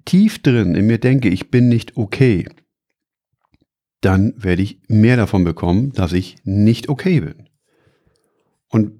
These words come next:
das sende ich natürlich auch in die Welt raus. Und das ist nicht, was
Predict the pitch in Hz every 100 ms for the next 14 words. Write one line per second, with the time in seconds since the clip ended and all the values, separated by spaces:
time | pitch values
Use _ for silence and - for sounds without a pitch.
0 | - 113 - 113 123 131 127 110 - 113
1 | 117 - 90 92 113 110 117 131 - -
2 | - - - _ _ _ _ _ _ _
3 | _ 107 107 107 113 104 87 76